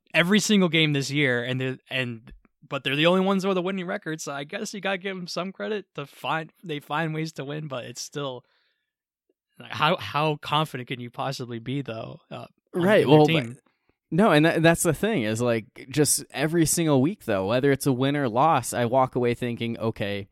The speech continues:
Speaker 2: this team is probably gonna find a way to go nine and eight, just barely finish with a winning season,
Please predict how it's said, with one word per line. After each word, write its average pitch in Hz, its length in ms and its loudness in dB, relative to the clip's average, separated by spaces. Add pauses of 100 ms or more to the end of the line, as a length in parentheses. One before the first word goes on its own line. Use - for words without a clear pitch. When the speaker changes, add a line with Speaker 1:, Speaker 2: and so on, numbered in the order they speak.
(540)
Speaker 2:
this 117 240 -4
team 120 320 -2
is 107 120 -6
probably 117 340 -2
gonna 117 220 -2
find 113 260 -2
a 123 40 2
way 110 180 0
to 113 80 -2
go 110 160 -2
nine 104 280 -6
and 120 140 -4
eight, 104 240 -6
just 104 240 -8
barely 101 300 -8
finish 113 340 -8
with 110 100 -6
a 110 60 -6
winning 107 220 -8
season, 107 560 -8